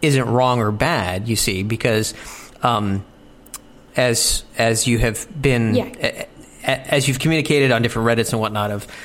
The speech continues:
Speaker 1: like, the, the, the term third culture, those that have moved around a lot, et cetera, et cetera, um, that is something that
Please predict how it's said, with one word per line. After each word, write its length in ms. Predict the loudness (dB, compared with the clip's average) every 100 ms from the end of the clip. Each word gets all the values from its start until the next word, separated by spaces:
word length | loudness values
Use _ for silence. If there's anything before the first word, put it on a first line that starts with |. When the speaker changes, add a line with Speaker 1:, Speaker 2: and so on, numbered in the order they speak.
| -6 -4
Speaker 1:
like, 320 | -4 -4 -2
the, 120 | -2
the, 220 | 0 -2 -2 -2
the 100 | -2
term 260 | 2 2 2
third 260 | 2 2 2
culture, 360 | 2 2 0
those 280 | 0 0 0
that 80 | 0
have 120 | 0
moved 160 | 0 2
around 220 | 2 2
a 60 | 4
lot, 320 | 2 2 -2
et 100 | -4
cetera, 200 | -2 -2
et 60 | 0
cetera, 360 | 2 2 0 -4 -14 -16 -2
um, 360 | 2 2 2 -2 -2
that 180 | 2 2
is 140 | 2
something 500 | 2 2 2 0 0
that 220 | 0 -2